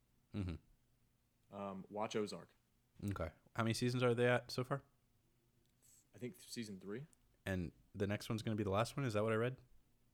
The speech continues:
Speaker 2: I believe so.
Speaker 1: Okay, cool.
Speaker 2: Yeah.
Speaker 1: I will, I will binge it all
Speaker 2: But
Speaker 1: before
Speaker 2: it's
Speaker 1: that one comes out.
Speaker 2: Yeah, it's, it's, like, uh, produced by Jason Bateman.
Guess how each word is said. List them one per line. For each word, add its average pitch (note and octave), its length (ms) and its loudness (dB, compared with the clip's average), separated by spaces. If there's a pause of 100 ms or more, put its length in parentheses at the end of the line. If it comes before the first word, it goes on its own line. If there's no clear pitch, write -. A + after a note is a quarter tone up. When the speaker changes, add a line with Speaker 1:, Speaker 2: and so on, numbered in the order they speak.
(200)
Speaker 2:
I G2+ 40 -12 (180)
believe G2+ 320 -4
so. F2+ 180 -6 (300)
Speaker 1:
Okay, F2 220 -4 (160)
cool. E2+ 260 -2
Speaker 2:
Yeah. G2 80 0
Speaker 1:
I G2+ 60 6
will, G2+ 260 2
I G#2+ 60 4
will G#2+ 120 6
binge A#2 220 4
it C3 80 6
all A#2+ 120 10
Speaker 2:
But A2 100 2
Speaker 1:
before G#2 140 2
Speaker 2:
it's G2+ 80 4
Speaker 1:
that G2 60 4
one F#2+ 100 2
comes F2+ 220 -4
out. D#2+ 140 -6 (1000)
Speaker 2:
Yeah, C3+ 200 2
it's, - 180 -4
it's, - 280 -6
like, A2 160 -2 (260)
uh, G2+ 160 -14 (100)
produced A2 300 -6
by A#2+ 100 -2
Jason A#2 320 -2
Bateman. G#2+ 560 -2